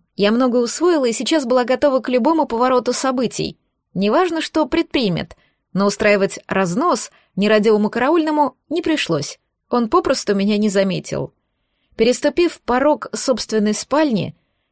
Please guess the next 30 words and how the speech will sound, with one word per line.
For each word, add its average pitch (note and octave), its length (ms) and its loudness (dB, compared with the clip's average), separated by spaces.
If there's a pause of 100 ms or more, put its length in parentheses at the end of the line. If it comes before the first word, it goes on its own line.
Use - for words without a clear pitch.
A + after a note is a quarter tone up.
я F#3+ 120 2
вдруг C4+ 280 0
поняла, C#4+ 320 0
как B3+ 160 -4
на A3+ 120 -2
самом C4 360 -2
деле C4 240 -2
устала. E3+ 560 -2 (1040)
День C4+ 220 0
выдался B3+ 400 0
длинным C4 460 0
и A3+ 40 0
весьма B3+ 300 0
насыщенным C4 600 -2
событиями. F#3 760 -4 (560)
Дурное G#3+ 500 2
утро, C#4+ 440 0 (260)
благодаря G#3 720 2
Аннарет A3 460 0
и - 20 2
Гансару, G#3 640 0 (480)
и F#3 120 -6
чудесный D4+ 480 -2
вечер C#4+ 360 -2
с - 160 -8
Анделаром, A3 680 0 (260)
плавно A#3 420 0
перетекший A3 600 -2
в F3+ 80 -4
ночь. D#3+ 420 -6